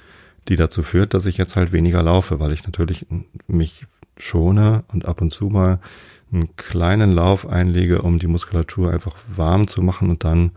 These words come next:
ins Dehnen zu gehen. Also in zwanzig Minuten ganz, ganz vorsichtiger, leichter Lauf, um dann zehn Minuten Dehnübung zu machen.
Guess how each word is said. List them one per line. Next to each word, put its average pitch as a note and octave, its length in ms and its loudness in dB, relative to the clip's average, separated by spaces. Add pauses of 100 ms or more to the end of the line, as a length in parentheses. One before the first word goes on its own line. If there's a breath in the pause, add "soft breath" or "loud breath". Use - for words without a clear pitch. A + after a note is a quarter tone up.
(300 loud breath)
ins D#2+ 200 0
Dehnen E2 320 2
zu - 120 -10
gehen. D#2 220 -2
Also D2+ 180 -4 (100)
in E2 140 -8
zwanzig E2+ 380 -2
Minuten E2 460 2 (540 loud breath)
ganz, E2 300 0
ganz E2 200 -2
vorsichtiger, F2 580 0
leichter D#2 380 0
Lauf, E2 400 0 (920)
um E2+ 140 2
dann D#2+ 380 2 (580 loud breath)
zehn F2+ 240 0
Minuten D#2+ 580 2 (280)
Dehnübung D#2+ 480 2
zu - 140 -8
machen. E2+ 320 -2